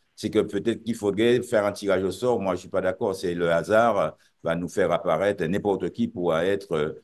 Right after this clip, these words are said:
élu si on fait du tirage au sort. Moi, ce que je voudrais, ce sera que lorsque les élus comprendront qu'ils ne sont élus que si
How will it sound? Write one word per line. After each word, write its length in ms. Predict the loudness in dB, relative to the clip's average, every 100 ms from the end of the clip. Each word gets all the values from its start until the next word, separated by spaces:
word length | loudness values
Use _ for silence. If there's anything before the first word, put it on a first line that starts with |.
| _
élu 580 | -2 2 4 6 4 0
si 220 | -4 -6 -4
on 180 | -4
fait 160 | -4 -6
du 100 | -6
tirage 300 | -4 -2 0
au 60 | -4
sort. 320 | -4 -6 -8 -14 _ _
Moi, 100 | -2
ce 80 | -2
que 80 | 2
je 60 |
voudrais, 300 | 2 4 4
ce 200 | 4 2
sera 280 | 0 0 -2
que 260 | 2 0 0 -6 _ _ _
lorsque 340 | 4 4 4
les 280 | 2 2 2
élus 240 | 0 0 -2
comprendront 580 | -4 -2 0 0 0 -2 -4 -14 -18 -4
qu'ils 260 | 0 2 4
ne 360 | 6 6 4 -4
sont 280 | -8 -2 0
élus 460 | 0 0 0 -2 -4
que 320 | 2 4 4 -4
si 420 | -10 -4 -2